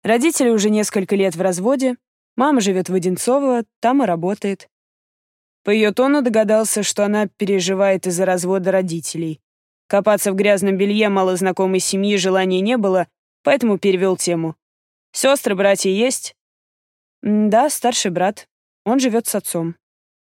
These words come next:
Я пытался вспомнить, есть ли среди моих знакомых кто-нибудь с подобной историей, но ничего на ум не приходило. Есть только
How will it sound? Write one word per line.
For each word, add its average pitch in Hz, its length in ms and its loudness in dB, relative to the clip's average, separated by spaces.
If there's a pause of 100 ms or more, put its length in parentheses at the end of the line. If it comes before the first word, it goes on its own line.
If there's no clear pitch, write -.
(640)
Я 208 180 2
пытался 190 380 0
вспомнить, 247 600 0
есть 220 240 -2
ли 208 140 0
среди 190 360 -2
моих 185 220 0
знакомых 240 560 0
кто-нибудь 202 500 -4
с - 100 -6
подобной 196 520 -2
историей, 175 600 -2 (560)
но 214 120 0
ничего 254 400 2
на 240 120 2
ум 220 140 2
не 220 80 2
приходило. 180 680 -2 (500)
Есть 220 320 0
только 208 380 -2